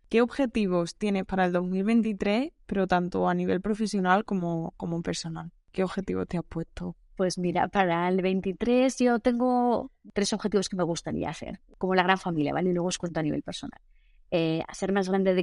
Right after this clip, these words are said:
Speaker 2: Gaming Family, con la llegada de nuevos streamers, tiktokers y demás, y eso es una aventura muy interesante, muy divertida, ese sería uno.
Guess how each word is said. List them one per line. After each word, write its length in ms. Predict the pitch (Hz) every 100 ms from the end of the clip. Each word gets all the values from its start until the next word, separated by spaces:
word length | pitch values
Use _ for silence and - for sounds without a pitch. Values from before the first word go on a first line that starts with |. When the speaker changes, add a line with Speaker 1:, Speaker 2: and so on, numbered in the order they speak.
| 170
Speaker 2:
Gaming 220 | 180 180
Family, 420 | 202 226 285 349 -
con 140 | 180
la 100 | 165
llegada 300 | 160 170 170
de 40 | 175
nuevos 240 | 170 175
streamers, 720 | 135 - 202 226 196 185 180 -
tiktokers 760 | - - 196 - 175 175 -
y 40 | 135
demás, 340 | 160 185 -
y 100 | 151
eso 220 | 160 156
es 140 | 170 -
una 100 | 147
aventura 420 | 151 165 175 151
muy 140 | 160 170
interesante, 500 | 165 156 - 165 160
muy 120 | 170
divertida, 400 | 151 151 - 202
ese 160 | 190 175
sería 260 | 160 165
uno. 140 | 190